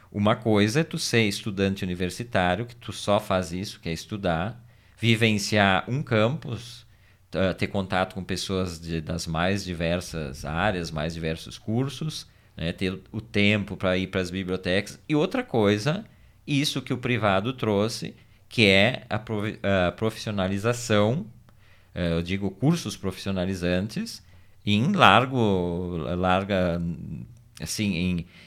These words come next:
em curto espaço de tempo, não largo, em curto espaço de tempo, e sim, uma formação pra ganhar título,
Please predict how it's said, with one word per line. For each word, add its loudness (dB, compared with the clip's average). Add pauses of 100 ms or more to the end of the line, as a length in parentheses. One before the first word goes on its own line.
em -2
curto 0
espaço 0
de -12
tempo, -2
não 0
largo, 0
em -2
curto -2
espaço -2
de -6
tempo, -2 (320)
e -8
sim, -4
uma 4
formação 2 (720)
pra 8
ganhar 4
título, -6